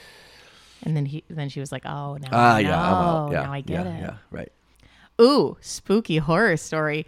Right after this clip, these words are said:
Speaker 2: Okay.
Speaker 1: This one's called The Haunted Mansion.
Speaker 2: I thought the first one was a horror story. You said corn chip feet. But did, real, real quick, let's
Speaker 1: Mm-hmm.
Speaker 2: touch on that really quick for a second. Does that mean they look like or they smell like corn chips?
Speaker 1: Smell like.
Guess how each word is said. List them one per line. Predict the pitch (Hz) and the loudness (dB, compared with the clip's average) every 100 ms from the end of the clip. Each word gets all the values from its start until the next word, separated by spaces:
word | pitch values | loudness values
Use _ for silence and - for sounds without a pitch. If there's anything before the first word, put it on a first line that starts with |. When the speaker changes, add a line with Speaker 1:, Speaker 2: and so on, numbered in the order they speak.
| - | 2
Speaker 2:
Okay. | 135 - | 6 8
Speaker 1:
This | 233 | 6
one's | 254 240 | 6 0
called | - 190 165 | 2 0 0
The | 151 | -2
Haunted | 185 202 208 190 | 2 2 2 0
Mansion. | 160 160 175 175 - - - | 0 2 2 0 -6 -4 0
Speaker 2:
I | |
thought | 156 | 0
the | 147 | 4
first | 160 170 | 6 6
one | 123 | 6
was | 90 | 2
a | |
horror | 87 87 | -2 -2
story. | - 85 | -2 0
You | 95 | 0
said | - 95 | 0 -2
corn | - 127 120 | 0 -2 -2
chip | - - | -6 -6
feet. | - 131 - _ - - - - - - - | -2 -2 -4 _ -20 -20 -20 -20 -20 -16 0
But | 143 | 8
did, | 196 | 10
real, | 226 | 10
real | 247 269 | 10 10
quick, | 277 202 | 10 8
let's | 208 | 6
Speaker 1:
Mm-hmm. | - | 6
Speaker 2:
touch | 240 | 4
on | 202 | 6
that | 160 | 8
really | 151 143 | 8 6
quick | - 135 | 4 6
for | 117 | 4
a | |
second. | - 90 98 | 4 2 4
Does | 117 | 4
that | 160 | 6
mean | 143 | 6
they | 117 | 6
look | 113 180 180 | 6 6 6
like | 180 175 | 4 6
or | 127 | 6
they | 110 113 | 6 6
smell | - 123 123 | 4 4 6
like | 107 95 _ _ _ - - | 4 2 _ _ _ -16 -2
corn | 131 127 | 2 2
chips? | - 87 - - - - - | 0 -4 -4 -14 -18 -20 -20
Speaker 1:
Smell | - 208 165 | -6 -4 -2
like. | - - | -6 -12